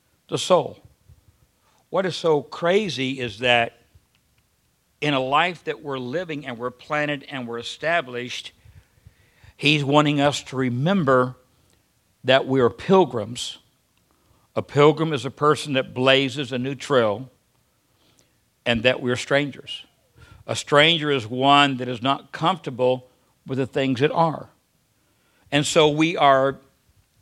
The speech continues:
we are thrust into this world we're nurtured by this world. We're educated by the music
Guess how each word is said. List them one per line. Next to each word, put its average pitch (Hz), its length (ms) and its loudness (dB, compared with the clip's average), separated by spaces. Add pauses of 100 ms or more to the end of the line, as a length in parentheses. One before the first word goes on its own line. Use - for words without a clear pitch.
(120)
we 151 160 -4
are 139 180 2
thrust 202 640 0
into 131 160 -10
this 123 200 -8
world 123 600 0 (1160)
we're 143 140 2
nurtured 156 640 2
by 127 160 6
this 123 200 -6
world. 127 540 -2 (1500)
We're 156 220 4
educated 175 800 0 (200)
by 147 200 6
the 139 100 -2
music 160 680 -2